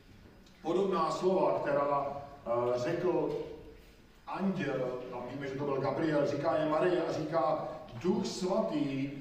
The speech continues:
přijde na tebe a moc nejvyššího tě zastíní. Proto také to svaté, co se z tebe narodí, bude nazváno Syn Boží.“ Ta andělova slova,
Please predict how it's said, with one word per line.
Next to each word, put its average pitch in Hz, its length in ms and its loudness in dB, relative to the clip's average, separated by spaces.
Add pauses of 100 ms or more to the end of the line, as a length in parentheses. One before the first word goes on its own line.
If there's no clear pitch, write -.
(160)
přijde 208 500 2
na 190 140 4
tebe 170 480 2 (340)
a 147 80 -2
moc 196 380 2
nejvyššího 190 680 2
tě 180 180 4
zastíní. 185 960 0 (460)
Proto 175 280 2
také 190 460 4
to 180 160 4
svaté, 180 840 2
co 170 160 0
se 185 160 0
z 180 100 -2
tebe 180 260 0
narodí, 127 640 -2 (380)
bude 143 280 -6
nazváno 143 600 -2
Syn 139 420 -8
Boží.“ 110 460 -6 (1900)
Ta - 60 -10
andělova 220 500 -2
slova, - 680 0